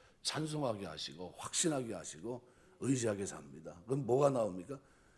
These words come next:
우리가 선한 일, 착한 일, 의로운 일을 하면 뭐가 나와요? 엔돌핀, 다이돌핀이 쏟아져 나오는데, 그런데 놀랍게도 뭐 할 때요?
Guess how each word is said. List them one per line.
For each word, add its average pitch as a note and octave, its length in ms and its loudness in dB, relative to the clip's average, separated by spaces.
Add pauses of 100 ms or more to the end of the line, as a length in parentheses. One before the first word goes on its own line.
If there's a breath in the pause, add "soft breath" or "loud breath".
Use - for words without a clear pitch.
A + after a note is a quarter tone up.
(260 soft breath)
우리가 C#3 240 2
선한 C#3 680 6
일, C3+ 140 2
착한 C3+ 400 -2
일, C3 200 0
의로운 B2 380 6
일을 A#2+ 160 0
하면 A#2 220 -2
뭐가 A2 220 2
나와요? F#2+ 360 -2
엔돌핀, A#2 580 -2
다이돌핀이 G2+ 580 -4
쏟아져 A2 340 -4
나오는데, E2+ 560 -8 (420 soft breath)
그런데 C3 240 -2
놀랍게도 A#2+ 760 2 (260 loud breath)
뭐 B2 220 6
할 C3 180 8
때요? A#2 220 2